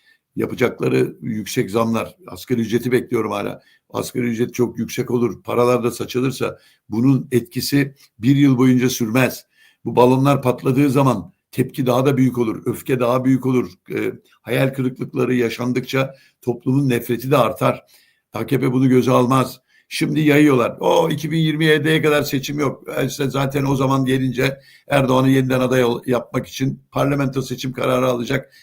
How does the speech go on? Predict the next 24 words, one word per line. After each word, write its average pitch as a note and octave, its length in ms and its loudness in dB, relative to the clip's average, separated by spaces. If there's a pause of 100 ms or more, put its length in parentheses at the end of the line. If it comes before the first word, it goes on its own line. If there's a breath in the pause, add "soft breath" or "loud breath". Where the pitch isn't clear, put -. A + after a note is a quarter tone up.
(140 soft breath)
diye C3 180 4
bir C#3+ 80 0
takım C#3 340 -2 (300 soft breath)
şeyler, C#3 600 2
e, A#2+ 40 0 (320)
üfürüyorlar. B2+ 680 2 (420)
Ama B2+ 360 -2 (1120 soft breath)
bu A#2+ 140 0
iş C#3 160 0
öyle C3 240 4
değil. C3 320 2 (180)
Erdoğan C#3 580 2 (220 soft breath)
bir B2 140 -8
kere C#3+ 260 4
daha C3+ 160 4
aday C3 200 4
olmak C3 280 0
falan C3 280 0
değil. B2+ 260 0
Ülkenin C#3+ 420 -2
başından B2+ 380 -2
hiç C3+ 280 -4
gitmemeyi C#3 540 0
planlıyor. G2+ 540 -6